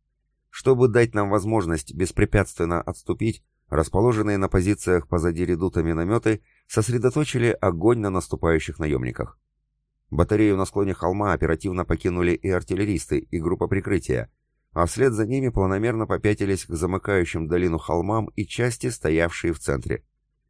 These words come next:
Вдохновленные довольно легкой удачей, войска противника поспешили перейти в наступление на всех участках поля. Я покинул редут вместе с последними защищавшими его пехотинцами. Дурацкое чувство,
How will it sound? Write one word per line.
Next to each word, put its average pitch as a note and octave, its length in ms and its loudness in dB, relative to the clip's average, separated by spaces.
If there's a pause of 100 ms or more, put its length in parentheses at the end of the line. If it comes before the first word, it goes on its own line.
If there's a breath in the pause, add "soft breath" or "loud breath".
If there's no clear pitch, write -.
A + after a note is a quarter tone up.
(320)
Вдохновленные G2 800 2
довольно G2+ 400 2
легкой G2 420 2
удачей, G#2 480 0 (240)
войска E2 440 2
противника A#2+ 560 0
поспешили G#2+ 500 0
перейти F#2+ 380 0
в F#2 80 0
наступление G2 720 0
на F2+ 180 -2
всех F#2+ 320 -2
участках D#2 480 -2
поля. B1 320 -2 (760)
Я D#2 240 0
покинул D2 440 -2
редут D#2 340 2 (380 soft breath)
вместе G#2 460 0
с - 60 -4
последними A#2 580 2
защищавшими F#2+ 720 -2
его E2+ 260 2
пехотинцами. D2+ 720 -2 (600)
Дурацкое G2+ 500 2
чувство, - 460 -2